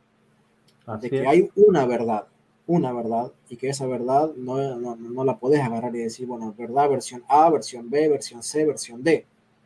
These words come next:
Speaker 2: ¿sí? Entonces, yo me consideraba una persona que creía en la verdad absoluta, pero me di cuenta de que creía creer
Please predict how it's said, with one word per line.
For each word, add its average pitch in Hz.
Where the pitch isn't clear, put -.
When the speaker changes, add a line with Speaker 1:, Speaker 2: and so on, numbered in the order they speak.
Speaker 2:
¿sí? 110
Entonces, 135
yo 135
me 190
consideraba 151
una 139
persona 147
que 131
creía 139
en 127
la 123
verdad 127
absoluta, 147
pero 117
me 123
di 175
cuenta 139
de 117
que 117
creía 156
creer 135